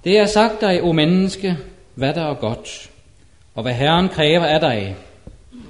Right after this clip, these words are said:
At øve ret, gerne vise kærlighed og vandre ydmygt med din Gud." Måtte det være vores erfaring. Må det være det, vi viser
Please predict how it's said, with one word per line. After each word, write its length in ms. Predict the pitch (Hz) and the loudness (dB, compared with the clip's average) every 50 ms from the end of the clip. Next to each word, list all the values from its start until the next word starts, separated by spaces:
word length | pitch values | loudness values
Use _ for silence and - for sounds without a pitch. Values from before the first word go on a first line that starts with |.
| - - - _ - - - - - - - - | -20 -20 -20 _ -20 -20 -20 -20 -20 -20 -10 -6
At 140 | 135 160 151 180 | -4 -2 0 0
øve 320 | 180 180 190 180 190 170 | 2 2 2 2 0 0
ret, 600 | - 151 180 190 - - - - - - - - - - - - _ _ - - - - - - - _ _ _ _ | 0 -2 -2 -2 -4 -6 -8 -8 -8 -8 -12 -18 -20 -20 -20 -20 _ _ -14 -14 -12 -16 -20 -20 -20 _ _ _ _
gerne 380 | 165 170 180 190 208 220 220 208 | 2 2 4 4 4 4 2 2
vise 280 | 202 196 190 185 190 | 0 -2 -2 -4 -6
kærlighed 720 | 185 - 156 147 151 160 170 170 156 160 160 156 156 147 135 - - - - - - - - - - - - _ | -4 0 2 2 2 2 2 0 -2 -2 -4 -4 -4 -6 -8 -10 -12 -14 -14 -14 -14 -16 -20 -20 -20 -20 -16 _
og 180 | 123 127 123 123 | -8 -6 -4 -2
vandre 600 | 120 123 147 160 160 156 143 151 147 143 139 131 - - - - _ _ - | -2 0 0 -2 -4 -6 -6 -6 -6 -6 -8 -8 -12 -18 -20 -20 _ _ -8
ydmygt 640 | 127 127 131 139 139 131 117 104 - - - - - _ - - - _ _ _ _ | -6 -4 -4 -4 -4 -6 -6 -10 -14 -20 -20 -20 -20 _ -20 -20 -20 _ _ _ _
med 120 | 123 117 | -10 -8
din 160 | 104 110 110 104 | -8 -8 -8 -8
Gud." 220 | 98 87 85 - - - - - - - - - - _ _ _ - - - - - - - - - - - - - - - - - _ _ _ | -8 -8 -10 -12 -14 -16 -18 -20 -20 -20 -20 -20 -20 _ _ _ -20 -20 -18 -18 -18 -16 -16 -16 -16 -16 -18 -20 -20 -20 -20 -20 -20 _ _ _
Måtte 240 | 143 143 143 156 147 | -6 -6 -6 -4 -4
det 180 | 175 185 180 | -4 -4 -4
være 320 | 175 170 156 151 147 143 131 - - - - | -4 -4 -4 -4 -4 -6 -10 -12 -16 -14 -8
vores 240 | 143 139 139 135 - | -6 -4 -4 -4 -4
erfaring. 460 | - 107 110 107 110 107 95 90 87 - - _ _ _ - - _ - - - - - - - - - | -6 -8 -8 -8 -8 -10 -10 -12 -14 -16 -20 _ _ _ -20 -20 _ -20 -20 -20 -20 -20 -18 -18 -10 -6
Må 120 | 139 143 | -2 -2
det 100 | 160 160 | 0 0
være 240 | 180 180 180 175 - | 0 0 0 2 2
det, 220 | 185 208 202 180 | 2 2 2 0
vi 100 | 190 185 | -2 -4
viser 520 | 156 165 170 180 185 175 - 185 175 156 | -4 -4 -6 -6 -8 -8 -6 -6 -6 -6